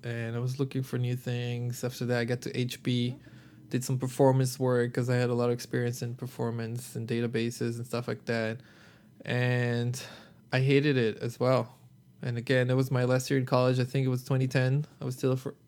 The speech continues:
working for H P. And I was looking for my final project. What, what do I wanna do,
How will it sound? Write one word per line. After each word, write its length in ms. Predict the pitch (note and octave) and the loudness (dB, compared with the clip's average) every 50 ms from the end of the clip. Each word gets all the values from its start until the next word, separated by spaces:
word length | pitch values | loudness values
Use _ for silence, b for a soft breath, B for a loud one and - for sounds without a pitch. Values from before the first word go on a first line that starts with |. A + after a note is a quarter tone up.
| _ - | _ -6
working 220 | C3 C3 C3+ C3+ | -4 -4 -4 -4
for 140 | C3 - C3 | -4 -4 -2
H 260 | C3 C3 C3 C3 - | -2 -2 -4 -4 -4
P. 280 | - C#3 C3+ C#3 E3 - B B B B B B B B B B B B B B B _ _ - | -2 0 0 0 -2 -4 B B B B B B B B B B B B B B B _ _ -6
And 760 | B2 B2 B2 B2 B2 B2 A#2+ A#2+ A#2+ A#2 A#2 A#2 A#2+ B2 - - B B B B _ _ _ _ _ _ _ _ _ _ _ _ _ _ _ _ - | -4 -2 -2 -2 -2 -2 -2 -4 -4 -4 -4 -4 -6 -6 -8 -12 B B B B _ _ _ _ _ _ _ _ _ _ _ _ _ _ _ _ -2
I 640 | C3+ C3+ C#3 C#3 C#3 C#3 C#3 C#3+ C#3+ C#3 C#3 D3 D3 - _ _ _ _ _ _ _ - - _ _ - _ _ _ _ _ _ _ - - _ - - - _ _ - - - _ _ - | 0 2 2 2 2 0 0 0 0 0 -2 -2 -4 -8 _ _ _ _ _ _ _ -20 -20 _ _ -20 _ _ _ _ _ _ _ -20 -20 _ -20 -20 -20 _ _ -16 -16 -16 _ _ -4
was 180 | D#3 D3 C#3+ | -2 -2 0
looking 300 | E3 D#3+ D#3 - D#3+ D3+ | 2 0 0 0 -2 -4
for 640 | D3+ - - D3+ C#3+ C#3+ C#3 C#3 C#3 C3+ C3+ B2+ - - | -4 -2 2 2 4 6 6 4 4 4 2 2 0 -2
my 160 | - C#3 B2 B2+ | -2 -2 -2 -2
final 280 | B2+ - C#3 C#3 C3+ | 0 0 0 0 0
project. 600 | C3+ - D3 D3+ D#3+ - A#2+ - - - - - - _ _ | 2 2 2 2 2 2 -2 -6 -6 -10 -18 -20 -20 _ _
What, 280 | - - C#3 C3+ C3+ - - | -6 -2 -2 -2 -2 -2 -2
what 180 | D3+ D3 C#3 C#3 | 0 0 0 0
do 100 | - C#3+ | 2 2
I 80 | C3+ C3+ | 4 4
wanna 240 | C3+ C3+ C3 C3 B2 | 4 4 4 2 2
do, 500 | A#2+ - C3 C3+ C3+ C3 B2 B2+ B2+ | 0 2 2 4 4 4 2 2 -2